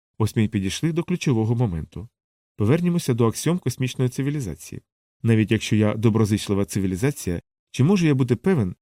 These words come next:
щодо твоїх добрих намірів на початку спілкування, тільки не отримавши звістку від тебе? Звичайно, ні, бо це порушуватиме першу аксіому.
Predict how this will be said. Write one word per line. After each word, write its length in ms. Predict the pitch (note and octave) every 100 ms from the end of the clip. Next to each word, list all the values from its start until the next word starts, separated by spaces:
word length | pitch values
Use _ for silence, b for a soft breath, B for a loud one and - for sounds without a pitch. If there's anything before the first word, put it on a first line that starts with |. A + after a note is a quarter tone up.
| _ _ -
щодо 260 | C3+ C3
твоїх 300 | B2+ D3+ D#3
добрих 360 | C3 C#3 C#3+ -
намірів 400 | E3+ B2+ A2 -
на 80 | C3
початку 420 | C#3 C#3 - C3
спілкування, 720 | - C#3 - D#3 A2 G2 F#2+ _ _ _
тільки 300 | C3 A2 B2+
не 80 | B2
отримавши 520 | A#2+ B2+ A#2 A#2 B2+
звістку 400 | C#3 C#3 - -
від 200 | G#2 -
тебе? 260 | E2 C#2+ D#2 _ _ _ _ _ -
Звичайно, 440 | A3+ G#3 A3 F3+ B2+
ні, 220 | F#2+ - _ _ F#3
бо 100 | G3+
це 140 | G#3+
порушуватиме 640 | F#3+ F#3 F3+ E3+ D#3+ D#3+ D#3
першу 320 | D3+ B2 A#2
аксіому. 520 | G2+ - F#2 E2